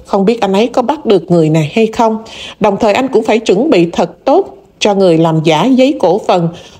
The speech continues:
Tờ giấy cổ phiếu thật sự thì để ở chỗ Lâm Tâm Ngôn. Nếu như tờ anh đi hỏi Lâm Tâm Ngôn thì cô sẽ phát hiện ra mất. Sau khi Thẩm Bồi Xuyên nhận được mệnh lệnh,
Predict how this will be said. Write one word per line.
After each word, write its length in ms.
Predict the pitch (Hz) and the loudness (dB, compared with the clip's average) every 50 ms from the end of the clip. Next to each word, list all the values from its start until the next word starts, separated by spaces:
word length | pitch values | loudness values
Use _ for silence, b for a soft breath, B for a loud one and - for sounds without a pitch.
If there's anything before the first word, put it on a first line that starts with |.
| B _ _ _ | B _ _ _
Tờ 140 | 214 202 | 0 2
giấy 280 | 190 185 214 233 311 330 - | 2 2 2 2 2 2 2
cổ 120 | 190 196 - | 0 0 2
phiếu 180 | - 269 277 339 370 - | 2 2 2 2 2 0
thật 200 | 302 208 - - | -2 -4 -4 -4
sự 240 | - 208 165 156 | -2 0 0 2
thì 160 | 165 - 208 175 | 2 2 2 2
để 220 | 156 147 170 214 | 2 2 2 0
ở 120 | 233 202 196 | 0 -2 0
chỗ 200 | - 190 160 180 | 0 0 0 2
Lâm 260 | 233 269 269 254 254 | 0 0 -2 -2 -2
Tâm 220 | 247 254 247 247 247 | -2 -2 0 0 2
Ngôn. 280 | 247 247 254 240 247 B B B B B _ | 2 2 0 -2 -4 B B B B B _
Nếu 200 | 185 185 196 220 | 0 2 2 2
như 260 | 254 269 247 214 202 190 | 2 2 2 2 2 2
tờ 220 | - 190 175 156 | 2 0 0 0
anh 200 | - - 220 226 | 0 -2 -2 0
đi 120 | 214 220 | 2 2
hỏi 300 | 220 208 196 180 151 180 | 0 0 0 0 0 2
Lâm 220 | 247 285 277 247 240 | 2 2 0 0 0
Tâm 200 | 247 240 247 254 | -2 -2 0 0
Ngôn 200 | 254 247 247 254 247 | 0 2 0 0 0
thì 100 | 240 185 | 0 0
cô 180 | - - 233 226 | 0 0 -2 -2
sẽ 140 | - 190 | -2 -4
phát 300 | 202 - - 311 370 - | -4 -2 -2 -2 -2 0
hiện 240 | - - 151 156 160 | 0 0 0 2 0
ra 160 | 175 247 247 | 0 0 0
mất. 200 | 254 269 330 381 - B B B B B B B B | 0 0 0 0 -4 B B B B B B B B
Sau 220 | - - 220 196 190 | -6 -2 -2 -2 0
khi 240 | - 214 196 190 190 | 2 2 2 2 2
Thẩm 240 | - 160 156 208 240 | 0 -2 -2 0 0
Bồi 140 | 262 156 | 0 0
Xuyên 280 | 147 - - 240 240 240 | 0 0 0 2 2 2
nhận 240 | 220 185 151 165 175 | 2 2 2 2 2
được 200 | 175 170 175 180 | 0 0 0 0
mệnh 260 | 185 156 147 165 165 | 0 0 2 2 2
lệnh, 140 | 160 147 | 2 0